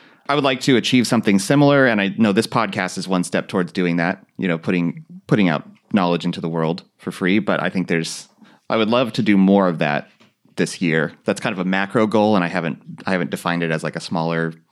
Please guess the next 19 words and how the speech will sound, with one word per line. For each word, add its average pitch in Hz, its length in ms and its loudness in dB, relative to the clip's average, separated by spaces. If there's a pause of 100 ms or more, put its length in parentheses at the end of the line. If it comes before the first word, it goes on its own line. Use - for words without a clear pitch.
(380)
more, 82 440 0 (400)
you 95 100 0
know, 80 80 -4
measurable 90 640 -2 (360)
goal. 110 280 2
But, 92 340 -2 (120)
like, - 340 -10 (600)
I 101 80 0
admire 92 340 0
the 85 140 -4
work 87 200 -2
you're 80 80 -6
doing 87 240 -2
on 80 140 -2
this, 80 220 -4
and 82 100 -6
I 80 60 -6
think 85 200 -8
it's, - 440 -14